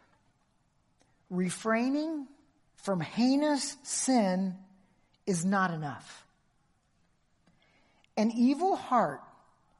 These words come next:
if it is not dealt with decisively by faith in Jesus Christ, it can and it will intensify, because evil's ultimate goal, like that mold,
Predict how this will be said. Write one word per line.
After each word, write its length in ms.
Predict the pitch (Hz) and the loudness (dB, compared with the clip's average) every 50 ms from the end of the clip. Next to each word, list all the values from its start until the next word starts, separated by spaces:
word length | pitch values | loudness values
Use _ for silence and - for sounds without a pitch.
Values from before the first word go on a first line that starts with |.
| _ - | _ -4
if 160 | 226 214 - | -4 -2 0
it 120 | 254 277 285 | 2 4 4
is 180 | 285 247 196 | 4 4 4
not 400 | 226 240 254 269 277 262 226 185 | 6 8 8 8 8 4 2 2
dealt 360 | 170 247 254 262 262 254 262 214 | 8 12 12 12 12 10 4 2
with 320 | 196 202 190 190 180 165 | 4 4 4 4 2 0
decisively 1000 | 160 202 190 - - - 240 262 269 262 262 - 196 151 151 156 147 143 139 - - - - - | 0 0 0 2 4 6 6 6 6 6 2 -2 -4 -4 -4 -6 -6 -6 -8 -12 -16 -20 -12 -6
by 240 | 175 156 180 185 180 | 2 6 6 6 6
faith 760 | 175 - - - - - 254 254 269 285 311 320 262 - - | 4 0 -4 -8 -6 2 4 4 6 6 4 2 0 -4 -6
in 160 | - 262 240 | -4 -2 0
Jesus 480 | 196 175 226 240 233 190 214 196 156 - | 0 2 0 0 0 -2 -4 -6 -6 -8
Christ, 640 | - - 175 156 139 123 120 117 - - - - - _ _ _ _ _ _ _ _ _ _ _ - | -8 -6 -4 -4 -4 -6 -8 -12 -12 -14 -14 -16 -20 _ _ _ _ _ _ _ _ _ _ _ -2
it 280 | 247 269 302 302 - - | 0 0 0 0 -4 -6
can 600 | - 262 277 294 240 175 139 135 143 151 151 - _ _ _ _ - | -2 -2 0 0 -2 -2 -4 -6 -10 -12 -14 -18 _ _ _ _ -4
and 160 | 208 196 202 | -2 0 0
it 140 | 233 302 - - | 0 -2 -2 -4
will 540 | 202 220 277 277 214 156 143 135 143 151 _ _ _ _ _ _ - | -2 -2 0 0 0 -2 -4 -8 -12 -16 _ _ _ _ _ _ -4
intensify, 920 | 214 208 190 - - - 349 330 233 - 214 - - 160 139 123 127 135 139 139 - _ _ _ _ _ _ _ - | -2 -2 0 -2 -2 -4 -4 -4 -2 -6 -8 -4 -2 -2 -2 -2 -6 -10 -12 -16 -20 _ _ _ _ _ _ _ -4
because 400 | 196 208 - 247 240 220 196 208 - - - | -4 2 8 10 10 10 10 6 -2 -4 2
evil's 640 | 277 302 320 339 294 330 339 330 330 339 294 233 - - - - - - | 4 6 6 6 6 6 6 6 6 4 2 -2 -8 -14 -20 -8 4 8
ultimate 680 | 254 254 285 285 - - 277 277 285 277 208 202 170 | 8 10 10 8 4 2 0 0 0 0 -2 -4 -2
goal, 480 | 156 208 214 196 170 151 143 143 135 - - - | 0 2 2 2 2 0 -2 -4 -8 -10 -18 -18
like 360 | - 156 156 175 220 208 - - | -10 -4 0 0 0 0 2 2
that 160 | - - 214 | 2 2 2
mold, 600 | 220 214 220 226 220 190 160 143 127 131 131 | 2 0 0 0 0 -2 -2 -4 -6 -8 -10